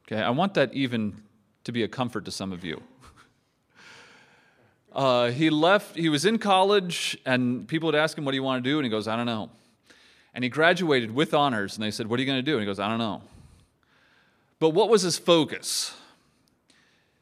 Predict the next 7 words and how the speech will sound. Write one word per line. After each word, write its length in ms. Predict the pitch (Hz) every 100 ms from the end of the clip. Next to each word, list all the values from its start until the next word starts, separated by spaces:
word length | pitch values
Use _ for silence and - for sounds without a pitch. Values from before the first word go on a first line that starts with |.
| _
His 220 | 156 147
focus 640 | - - 233 269 202 151 -
constantly 960 | - 196 202 202 - 139 - 117 107
was, 640 | 104 107 104 101 107 107 131
"What's 360 | 127 185 -
the 100 | 190
need, 500 | 160 127 107 101 104